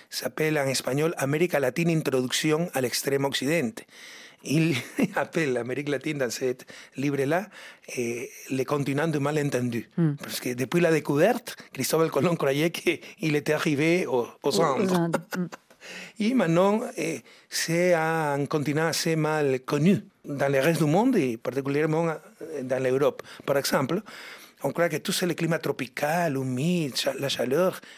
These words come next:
Speaker 1: Et par exemple, les pays avec les Andes, on a des vallées avec des, des climats tempérés. Et on croit que tout le monde est indien, quand la plupart de la population est métisse,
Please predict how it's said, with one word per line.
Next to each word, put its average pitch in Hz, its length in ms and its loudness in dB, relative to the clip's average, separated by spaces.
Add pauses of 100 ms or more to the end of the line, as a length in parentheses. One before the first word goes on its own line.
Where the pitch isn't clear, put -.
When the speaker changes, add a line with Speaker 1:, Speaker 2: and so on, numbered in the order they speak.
(240)
Speaker 1:
Et - 60 -10
par 139 140 -6
exemple, 170 380 -2
les 156 100 2
pays 151 300 2
avec 165 160 2
les 165 220 0
Andes, 160 300 0 (600)
on 135 200 -2
a 165 600 0
des 135 140 -4
vallées 139 460 0 (520)
avec 135 260 -2
des, 117 640 -2
des 120 160 -8
climats 151 300 -2
tempérés. 139 600 0 (280)
Et 135 220 0
on 135 360 -4
croit 165 220 2
que 143 320 0
tout 160 140 0
le 160 80 2
monde 156 160 2
est 135 160 0
indien, 156 580 2 (400)
quand 135 280 0
la 127 120 -2
plupart 151 260 -4
de 151 60 0
la 143 60 -2
population 139 340 0
est 147 80 0
métisse, 165 580 0